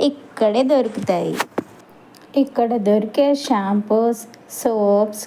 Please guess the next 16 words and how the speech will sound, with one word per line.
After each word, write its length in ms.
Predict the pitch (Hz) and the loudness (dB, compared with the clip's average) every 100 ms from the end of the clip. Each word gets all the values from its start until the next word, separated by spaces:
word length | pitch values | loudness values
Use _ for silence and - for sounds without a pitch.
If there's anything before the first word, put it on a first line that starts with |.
| - | -4
క్రీమ్స్, 600 | 247 240 233 240 247 - | -2 0 2 2 2 0
బాడీ 380 | 214 196 185 185 | 0 2 2 2
లోషన్స్ 680 | 196 214 214 214 226 214 214 - - - - | 4 4 2 0 0 0 0 -6 -16 -20 -4
వీటిల్లో 560 | 277 277 247 285 277 254 240 240 | 0 0 2 2 4 2 2 2
ఎటువంటి 640 | 214 214 214 269 285 269 277 | 2 2 0 2 4 4 2
కెమికల్స్ 720 | - 196 202 214 233 240 - | -2 0 0 0 0 -2 0
లేకుండా 540 | 226 196 - 202 202 220 359 - | 0 0 -2 0 2 2 0 -4
చాలా 580 | - 226 214 220 277 302 269 | -8 -2 2 2 4 2 2
నేచురల్వి 920 | 262 220 214 240 - 269 269 226 247 | 2 2 4 2 0 -2 0 0 0
దొరుకుతాయి. 680 | 320 311 262 - 202 190 175 196 - - - - | 2 0 0 -4 -2 -2 -2 -6 -12 -20 -20 -4
ఇక్కడ 280 | 294 285 285 262 254 | -4 0 0 0 0
కాస్ట్ 460 | 220 208 233 - | 2 2 0 -4
కూడా 360 | 302 285 233 240 | -2 0 2 2
తక్కువేనండి. 1000 | 311 320 311 302 262 240 220 214 208 202 196 208 208 - - 226 | 2 0 -2 0 2 2 0 2 4 4 2 0 -6 -20 -4 0
మొటిమలు 640 | 220 226 247 285 294 254 226 | 2 2 2 2 2 0 0
తగ్గడానికి 840 | 208 196 214 220 226 214 214 208 | 0 0 0 2 2 0 -2 0